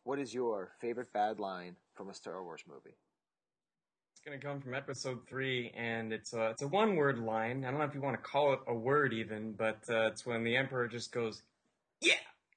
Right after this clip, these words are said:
Speaker 1: <laughs> Yeah.
Speaker 2: Comes in the
Speaker 1: Oh.
Speaker 2: beginning of the movie, and that's when I knew,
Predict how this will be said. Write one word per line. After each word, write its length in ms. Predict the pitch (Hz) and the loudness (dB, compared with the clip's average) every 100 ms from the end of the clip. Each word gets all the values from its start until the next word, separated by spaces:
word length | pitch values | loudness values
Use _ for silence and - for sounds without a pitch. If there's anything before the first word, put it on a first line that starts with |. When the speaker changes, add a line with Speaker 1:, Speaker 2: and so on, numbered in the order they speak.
| _ - | _ -14
Speaker 1:
<laughs> 200 | - - - - - 294 - 277 - | -4 0 2 2 4 4 6 2 2
Yeah. 160 | 269 233 - - 170 - - 247 - - _ 196 - 226 196 170 | 0 -2 -2 -6 -10 -12 -10 -10 -10 -16 _ -20 -16 -14 -12 -6
Speaker 2:
Comes 160 | - - | 2 8
in 40 | |
the 80 | 208 | 8
Speaker 1:
Oh. 40 | |
Speaker 2:
beginning 360 | 196 185 208 202 | 8 4 2 0
of 60 | 196 | 0
the 80 | |
movie, 600 | 202 202 208 180 170 165 190 | 4 4 6 4 0 -4 -6
and 200 | 156 147 | -4 2
that's 300 | 175 202 - | 2 2 -4
when 140 | 196 | -2
I 100 | 190 | 0
knew, 420 | 175 170 165 127 | 0 0 -2 -4